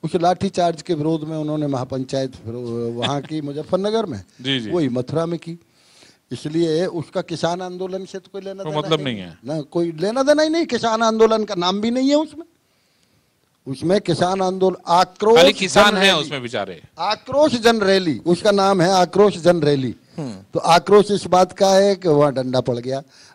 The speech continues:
Speaker 1: अब ये तो आप जान रहे हैं कि इस देश में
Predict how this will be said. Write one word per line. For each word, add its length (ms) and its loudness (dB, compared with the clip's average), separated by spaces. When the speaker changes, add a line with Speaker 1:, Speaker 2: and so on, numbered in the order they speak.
Speaker 1:
अब 100 -6
ये 160 0
तो 460 0
आप 240 0
जान 260 -2
रहे 200 -4
हैं 260 -10
कि 120 -12
इस 80 -12
देश 360 -6
में 300 -12